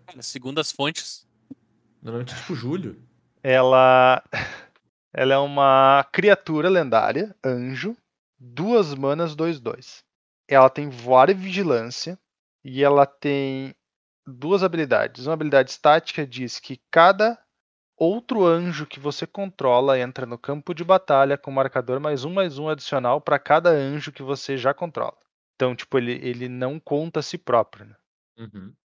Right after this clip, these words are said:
Speaker 3: Quando ele entra no campo de batalha. E ela tem a segunda habilidade, que ela vira e adiciona uma mana branca, mas tu só pode gastar essa mana pra conjurar mágicas de anjo.
Speaker 2: Comandante de
Speaker 3: Cara,
Speaker 2: anjo.
Speaker 3: pois é, então ela é um comandante de anjo, beleza.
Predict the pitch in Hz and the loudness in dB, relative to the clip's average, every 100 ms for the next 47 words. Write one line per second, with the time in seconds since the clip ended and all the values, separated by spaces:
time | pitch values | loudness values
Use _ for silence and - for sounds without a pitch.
0 | _ _ - 113 107 107 101 95 107 107 | _ _ -10 -6 -4 -4 -6 -10 -18 -18
1 | 101 - 117 - - _ _ _ _ 156 | -12 -10 -8 -8 -10 _ _ _ _ -2
2 | 156 160 165 - 170 170 180 - 160 160 | 4 6 4 0 -4 -2 -2 -4 -10 -8
3 | 170 165 160 151 151 165 160 - 170 151 | -6 -6 0 2 2 0 -6 -2 2 2
4 | 120 123 147 175 156 - 156 156 151 139 | 0 -6 -4 -4 -6 -8 -6 -4 -4 -4
5 | 147 120 117 147 170 165 - - 156 - | -2 -2 -4 -6 -8 -8 -12 -10 -6 -2
6 | 143 156 156 - 139 131 131 123 120 127 | -2 -2 -6 -4 -4 -4 -6 -8 -10 -10
7 | 127 139 156 160 - 143 131 143 131 135 | -8 -6 -8 -10 -8 -8 -8 -12 -8 -6
8 | 135 127 131 - 135 120 - 120 _ _ | -4 -2 -4 -8 -14 -14 -16 -18 _ _
9 | _ _ _ - 240 120 120 185 117 107 | _ _ _ -14 -10 -4 4 6 6 2
10 | - _ _ _ _ 185 202 151 117 110 | -10 _ _ _ _ -6 0 2 2 2
11 | 135 147 175 202 202 160 156 175 175 120 | 2 2 -2 -6 -4 -4 -6 -6 -4 -2
12 | 139 170 220 120 113 104 107 151 | -4 -10 -14 -10 -8 -8 -12 -14